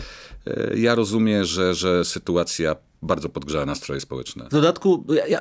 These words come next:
Speaker 2: ja też jednego nie rozumiem. Dlaczego ci policjanci tak bardzo interesują się tym, że ktoś ich filmuje? Mówię o tej interwencji, e, jeszcze na, na, na rynku w-,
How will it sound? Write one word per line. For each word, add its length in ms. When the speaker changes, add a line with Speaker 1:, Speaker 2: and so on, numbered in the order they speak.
Speaker 2:
ja 120
też 200
jednego 300
nie 100
rozumiem. 260
Dlaczego 300
ci 100
policjanci 480
tak 120
bardzo 260
interesują 560
się 120
tym, 180
że 80
ktoś 240
ich 100
filmuje? 480
Mówię 180
o 40
tej 120
interwencji, 600
e, 200
jeszcze 260
na, 200
na, 200
na 160
rynku 320
w-, 200